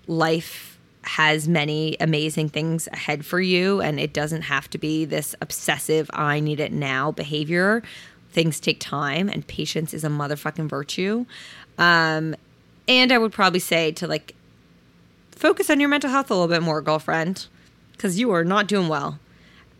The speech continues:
And th-, it was at this stage that I was, like, putting on a great facade, but was not well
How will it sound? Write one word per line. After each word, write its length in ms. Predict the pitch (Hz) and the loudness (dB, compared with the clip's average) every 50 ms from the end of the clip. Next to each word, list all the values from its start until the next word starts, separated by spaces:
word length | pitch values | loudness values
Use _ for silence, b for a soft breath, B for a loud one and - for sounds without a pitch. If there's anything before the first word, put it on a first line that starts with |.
| _ _ | _ _
And 300 | - 202 190 180 170 - - | 0 2 2 2 0 -2 -4
th-, 220 | - 185 - - | -2 0 4 6
it 60 | 226 233 | 6 6
was 100 | 220 262 | 6 6
at 160 | 247 254 - | 4 4 4
this 140 | 254 226 - | 4 2 4
stage 360 | - 190 170 180 185 185 180 | 4 4 4 4 4 2 2
that 120 | 170 170 | 2 2
I 160 | 170 165 165 | 4 4 2
was, 140 | 165 165 - | 0 0 -2
like, 140 | 175 160 - | -2 -4 -2
putting 240 | - 180 170 170 170 | -2 -2 0 2 2
on 80 | 156 | 0
a 40 | 156 | 0
great 240 | 143 160 160 - - | 0 0 -2 -2 -2
facade, 640 | - 170 170 - 165 156 160 165 180 226 254 262 b b b b b b b b _ _ | -4 -6 -4 -2 0 2 2 2 2 2 0 -4 b b b b b b b b _ _
but 140 | - 170 - | -2 0 0
was 180 | - 165 143 151 | 0 -2 0 2
not 240 | 160 156 156 - 156 | 2 2 2 2 2
well 360 | 165 160 160 156 156 - | 2 2 2 0 -2 -4